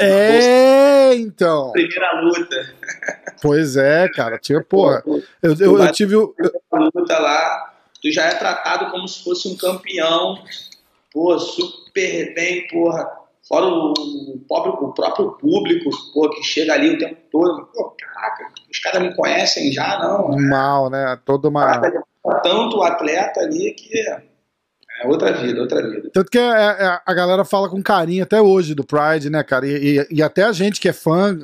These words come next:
Speaker 1: rola aquela nostalgia do, do Pride. Foi tudo feito do jeito
Speaker 2: Pô.
Speaker 1: que tinha que ser feito, né, cara? Muito
Speaker 2: A
Speaker 1: legal.
Speaker 2: Lu aí, né? Aí atrás de você já diz tudo, né?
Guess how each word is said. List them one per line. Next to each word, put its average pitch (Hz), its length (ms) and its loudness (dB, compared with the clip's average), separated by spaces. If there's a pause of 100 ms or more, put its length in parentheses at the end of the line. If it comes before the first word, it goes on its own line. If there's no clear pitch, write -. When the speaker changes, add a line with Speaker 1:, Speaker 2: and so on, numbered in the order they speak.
(220)
Speaker 1:
rola 165 280 2
aquela 170 220 -2
nostalgia 156 680 -2
do, 120 260 -6 (400)
do 135 140 0
Pride. 143 260 -2
Foi 170 140 0
tudo 254 260 2
feito 214 720 2 (360)
do 147 140 0
jeito 156 200 4
Speaker 2:
Pô. - 60 0
Speaker 1:
que 196 60 2
tinha 185 220 0
que - 80 -10
ser 202 180 0
feito, 147 320 -2
né, 147 140 0
cara? 120 160 -2
Muito 135 180 -6
Speaker 2:
A 135 60 0
Speaker 1:
legal. 156 240 4
Speaker 2:
Lu 175 140 4
aí, 160 120 0
né? 185 220 0
Aí 156 160 0
atrás 160 360 0
de 160 100 -6
você 160 320 -2
já 170 140 0
diz - 300 -8
tudo, 165 300 0
né? 135 340 -2